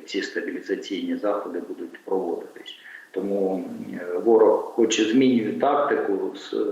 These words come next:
свою там на декількох напрямках, але принаймні намагається хоч щось захопити, і самий основний для нього є Бахмутський, Авдіївський, але це не новина,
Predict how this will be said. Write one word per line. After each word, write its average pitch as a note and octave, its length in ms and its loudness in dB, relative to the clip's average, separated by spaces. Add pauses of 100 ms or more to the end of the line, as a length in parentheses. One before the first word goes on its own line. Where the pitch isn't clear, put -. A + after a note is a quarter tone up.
(320)
свою G#2 400 0
там F#2+ 260 -6
на G#2 100 -4
декількох - 640 2
напрямках, - 640 -6
але G2+ 240 2
принаймні G2+ 640 -2 (340)
намагається G2+ 760 -2 (320)
хоч A2+ 200 0
щось - 640 2
захопити, A#2+ 760 2
і F#3+ 160 -2
самий A2+ 500 -2
основний G#2+ 520 -2
для F#2+ 180 -4
нього F#2+ 280 -4
є F2+ 380 -2 (400)
Бахмутський, F#2+ 600 -4
Авдіївський, F#2+ 720 -2
але F#2 220 0
це - 400 -4 (320)
не B2 160 2
новина, A#2 600 2